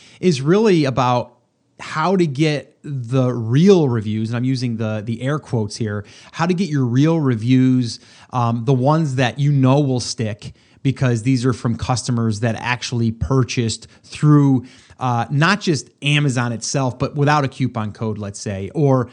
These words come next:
without it being deeply discounted, um, like a dollar or free or two ninety-five, where it's an actual, 'cause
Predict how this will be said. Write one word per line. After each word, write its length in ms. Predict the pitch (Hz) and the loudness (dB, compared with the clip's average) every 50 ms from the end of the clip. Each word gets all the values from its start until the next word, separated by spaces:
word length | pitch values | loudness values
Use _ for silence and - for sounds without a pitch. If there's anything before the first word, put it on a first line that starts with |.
| - _ - | -10 _ -2
without 300 | 143 139 143 147 147 135 | 0 0 2 2 0 0
it 80 | 123 | -2
being 240 | 123 135 131 127 117 | -2 0 0 0 -2
deeply 400 | 113 139 135 131 - 131 127 123 | -2 -4 -4 -2 0 0 0 2
discounted, 720 | 110 131 135 131 - - - 110 98 104 104 101 101 98 - - - - - | 2 2 2 2 0 -2 -4 -4 -4 -4 -4 -4 -6 -8 -10 -14 -20 -14 -8
um, 300 | - 104 104 104 104 101 | -6 -4 -2 -2 -2 -2
like 140 | 104 110 - | -2 -2 -2
a 40 | 117 | -2
dollar 480 | 101 127 113 107 110 107 104 104 104 | 0 2 2 4 2 2 0 -2 -4
or 140 | 85 101 104 | -6 -8 -8
free 420 | 101 - - 123 120 117 110 104 98 | -10 -6 -4 -2 0 0 0 -2 -4
or 100 | 95 107 | -6 -6
two 180 | - - 135 | -4 -2 0
ninety-five, 640 | 120 113 113 110 104 98 - 131 117 113 107 104 101 - - - - | 0 0 0 0 -2 -2 0 0 0 2 0 -2 -4 -8 -14 -18 -4
where 320 | - 139 143 131 131 131 131 | 2 4 6 6 6 6 4
it's 200 | - 135 - - | 0 -2 -2 -2
an 60 | 127 | -4
actual, 300 | 123 127 123 - - 104 | -4 -4 -4 -6 -6 -2
'cause 220 | - 185 165 - | 0 0 0 0